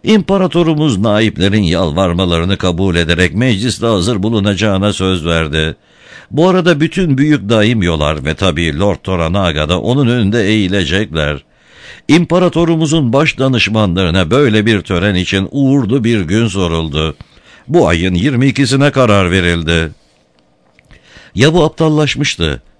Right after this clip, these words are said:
"Yani on dokuz gün sonra mı?" "Evet." Ogaki küçük bir rulo çıkardı.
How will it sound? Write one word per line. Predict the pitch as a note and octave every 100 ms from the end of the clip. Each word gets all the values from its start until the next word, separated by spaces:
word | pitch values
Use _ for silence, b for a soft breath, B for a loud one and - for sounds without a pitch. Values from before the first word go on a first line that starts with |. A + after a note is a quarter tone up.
| _
"Yani | D2+ F2+ F2+ E2+ F2 _ _
on | D#2+ E2
dokuz | G#2+ F3 G3
gün | G3+
sonra | D#3 A#2+ D#2+
mı?" | D2+ C#2 A#1 - b b b b b b
"Evet." | - A3+ C#3 D#2 - - -
Ogaki | D3 D3+ E3+ E3+ D#3+
küçük | C#3 D#3 G2
bir | C3
rulo | F2 G#2+ E2
çıkardı. | D2+ - D2 D2 C#2+ C#2